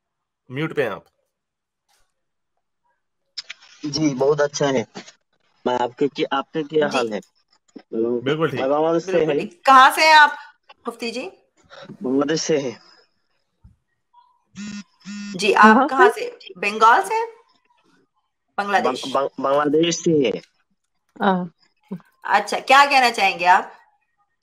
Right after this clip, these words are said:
Speaker 2: अ, मैं एक, अ, एक सवाल करने के लिए आया है कि बांग्लादेश
Speaker 3: जी।
Speaker 2: के एक एथिस्ट है, उसका नाम आसिफ मोहिउद्दीन। उन्हें कहते हैं कि अगर कोई लड़का और माँ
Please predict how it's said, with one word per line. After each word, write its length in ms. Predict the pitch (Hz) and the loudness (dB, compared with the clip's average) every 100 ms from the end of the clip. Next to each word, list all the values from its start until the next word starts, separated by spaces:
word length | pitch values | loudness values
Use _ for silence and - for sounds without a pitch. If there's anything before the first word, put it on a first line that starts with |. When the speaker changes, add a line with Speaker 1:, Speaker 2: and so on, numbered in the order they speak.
| _ - _ _ _ _ - | _ -20 _ _ _ _ -8
Speaker 2:
अ, 180 | 104 104 | -6 -4
मैं 160 | 117 | -4
एक, 140 | 120 110 | -4 -4
अ, 300 | 117 113 107 | -4 -2 -4
एक 160 | 113 | -8
सवाल 260 | - 117 120 | -6 -6 -4
करने 360 | 120 110 113 | -4 -4 -4
के 100 | 104 | -6
लिए 140 | 107 98 | -4 -4
आया 180 | 95 98 | -4 -6
है 280 | 90 90 - _ _ _ _ _ _ _ _ _ | -8 -12 -14 _ _ _ _ _ _ _ _ _
कि 60 | 113 | -10
बांग्लादेश 580 | 95 117 127 135 165 - | -4 -2 -2 0 -2 -4
Speaker 3:
जी। 100 | 175 | -6
Speaker 2:
के 360 | 165 160 165 131 | -2 -2 -2 -4
एक 120 | 127 | -4
एथिस्ट 460 | 127 113 139 135 123 | -4 -4 -6 -6 -2
है, 180 | 104 104 | -2 -2
उसका 300 | 107 - 110 | -6 -8 -6
नाम 240 | 104 101 | -4 -6
आसिफ 300 | 107 - 120 - | -10 -10 -12 -12
मोहिउद्दीन। 500 | 95 92 95 98 104 - | -12 -12 -14 -18 -20 -14
उन्हें 200 | 127 139 | -12 -10
कहते 300 | 127 110 120 | -8 -6 -6
हैं 160 | 117 117 | -6 -6
कि 160 | - | -6
अगर 460 | 120 - 127 139 135 | -6 -6 -4 -2 -2
कोई 540 | - 131 131 135 135 _ _ _ _ _ - | -2 -2 0 -2 -4 _ _ _ _ _ -12
लड़का 600 | 107 107 113 107 117 120 | -6 -2 -2 -4 -4 -4
और 400 | - 107 110 107 | -4 -4 -4 -4
माँ 460 | 101 101 101 95 | -6 -8 -8 -8